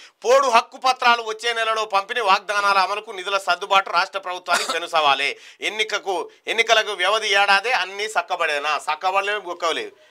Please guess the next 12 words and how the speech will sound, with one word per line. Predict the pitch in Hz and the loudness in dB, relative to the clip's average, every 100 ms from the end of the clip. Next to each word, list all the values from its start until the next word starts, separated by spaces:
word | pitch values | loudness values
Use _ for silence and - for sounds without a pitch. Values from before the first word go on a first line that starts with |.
| _ | _
ఇవాళ | 147 196 196 | -2 0 2
ఎన్ని | 196 | 0
తారీఖు? | 240 240 254 311 330 _ _ _ _ _ - | 2 2 0 -6 -8 _ _ _ _ _ -12
ఇరవై | 214 233 214 | -4 0 2
తారీఖు. | 151 117 98 - _ - 175 165 - _ - | 0 -4 -8 -20 _ -12 -12 -12 -20 _ -2
ఆరు | 160 254 | 4 4
తారీఖు, | 262 254 262 262 269 | 4 2 2 -4 -14
ఇరవై | 240 247 | -8 -8
తారీఖు | 247 247 226 | -2 -2 -2
ఎంత | 214 233 | -8 -4
గ్యాప్ | 233 247 | 0 0
ఉంది? | 247 262 302 | 0 -12 -16